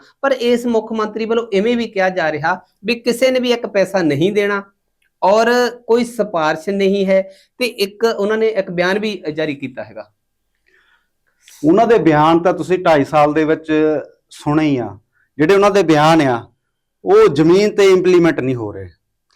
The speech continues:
Speaker 2: ਇੱਕ ਪੰਜਾਬ ਦੇ ਸੀ ਐਮ, ਸਾਬਕਾ ਸੀ ਐਮ ਚਰਨਜੀਤ ਚੰਨੀ, ਉਹਨਾਂ ਨੇ ਇਹ ਇਲੈਕਸ਼ਨ ਦੇ ਦਿਨਾਂ 'ਚ ਗੱਲ ਕਹੀ ਸੀਗੀ ਕਿ ਭਗਵੰਤ ਮਾਨ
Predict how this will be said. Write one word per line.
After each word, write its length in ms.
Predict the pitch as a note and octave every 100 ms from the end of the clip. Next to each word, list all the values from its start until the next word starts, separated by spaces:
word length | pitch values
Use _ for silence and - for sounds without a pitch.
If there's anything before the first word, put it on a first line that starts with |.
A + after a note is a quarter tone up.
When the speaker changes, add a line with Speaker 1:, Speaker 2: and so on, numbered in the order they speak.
| _ _ _ _ _ -
Speaker 2:
ਇੱਕ 200 | F3 F3+ G#3+ A3 G#3+
ਪੰਜਾਬ 400 | G3 D#3 D#3+ E3+
ਦੇ 120 | F#3+ F#3+
ਸੀ 220 | E3+ E3+
ਐਮ, 120 | F3 F#3 F#3 F#3 F3+
ਸਾਬਕਾ 420 | E3+ D#3+ D#3+ F#3+
ਸੀ 200 | - E3
ਐਮ 200 | E3+ E3+
ਚਰਨਜੀਤ 400 | E3 D#3 D#3+ F3
ਚੰਨੀ, 240 | E3 D#3+ D#3+
ਉਹਨਾਂ 220 | E3+ F3+
ਨੇ 160 | F3 E3+ E3+ E3+ _ _ _ _ _ -
ਇਹ 200 | C#3+ D3+
ਇਲੈਕਸ਼ਨ 380 | E3+ F3+ F3+ G3+
ਦੇ 80 | G3+
ਦਿਨਾਂ 240 | F3 F3+
'ਚ 100 | F3+
ਗੱਲ 220 | D#3 D3+ D3+
ਕਹੀ 200 | C#3 E3
ਸੀਗੀ 360 | E3+ F#3 F#3 - _ _ _ _ _ _ _
ਕਿ 560 | E3+ F#3 G3 G3+ G3+ - - _ _ _ _ _ _ -
ਭਗਵੰਤ 480 | D#3 E3 E3 D3 F#3
ਮਾਨ 340 | F3+ F3 F3